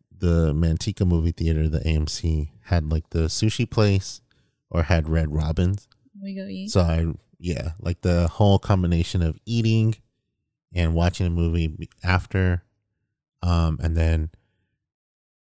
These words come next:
Speaker 1: after, like, the drive home, I always enjoyed those because it was always the whole conversation after. Like, um, I really enjoyed eating.
Speaker 2: Mm-hmm.
Speaker 1: I really enjoyed the movie 'cause we always picked, like, good movies to watch.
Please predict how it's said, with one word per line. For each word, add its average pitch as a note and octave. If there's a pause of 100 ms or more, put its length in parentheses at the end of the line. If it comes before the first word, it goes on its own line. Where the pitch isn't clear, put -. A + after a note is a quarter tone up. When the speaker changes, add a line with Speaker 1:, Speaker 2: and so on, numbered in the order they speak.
(120)
Speaker 1:
after, G2+
like, F2+
the F2
drive F2
home, F2 (140)
I F#2+
always G2+
enjoyed F2
those F#2
because D#2
it D#2
was D#2
always D#2+
the D#2+
whole D#2 (880)
conversation E2
after. D#2+ (800)
Like, E2
um, D#2+ (300)
I G2
really G2
enjoyed E2+
eating. B2 (120)
Speaker 2:
Mm-hmm. A3 (280)
Speaker 1:
I F2
really E2+
enjoyed D#2+
the D#2
movie F#2+ (120)
'cause E2
we D#2+
always D#2+
picked, -
like, D#2+
good D#2
movies D#2
to D2+
watch. E2+